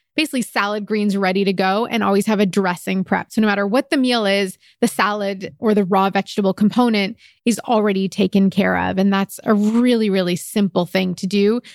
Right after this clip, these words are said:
A salad dressing takes maybe three minutes to mix. Uh, washing a head of lettuce, not bought in a packaged plastic, please,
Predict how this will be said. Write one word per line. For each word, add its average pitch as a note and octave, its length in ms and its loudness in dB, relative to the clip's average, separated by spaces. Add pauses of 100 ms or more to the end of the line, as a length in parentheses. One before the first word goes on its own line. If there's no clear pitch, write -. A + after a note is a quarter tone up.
(140)
A G#3 60 0
salad G3 320 -2
dressing G3+ 300 -4
takes - 240 -6
maybe F#3 200 2
three G#3+ 300 0
minutes A#3+ 360 0
to C4 120 -2
mix. C4+ 420 0 (120)
Uh, G3 340 -2 (140)
washing G3+ 400 -2
a - 20 -2
head G3 180 -2
of F#3+ 120 -2
lettuce, G3 480 -4
not A3 500 2 (140)
bought G#3 240 -2
in G#3+ 100 4
a G#3+ 80 0
packaged A3 480 -4
plastic, A3+ 480 -4 (140)
please, C#4+ 360 -2